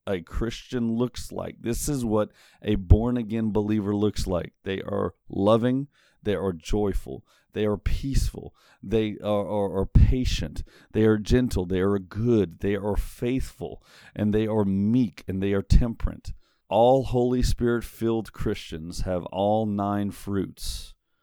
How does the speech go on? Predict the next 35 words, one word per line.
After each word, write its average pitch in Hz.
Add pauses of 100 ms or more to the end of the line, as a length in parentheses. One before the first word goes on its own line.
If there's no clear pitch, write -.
(640)
And 98
that 98
is 95
very 107
clear 120
to 107
say 95
that 87
the 95
evidence 110
of 107
the 104
Holy 107
Spirit, 98
the 95
fruit -
thereof, 98
is 101
love, 104
joy, 101
peace, 101
patience, 98
kindness, 101
gentleness, 98
goodness, 101
faith, 101
and 98
self-control, 101
as 87
stated 98
previously. - (320)
All 107
nine 107 (800)
are 98 (120)
active 107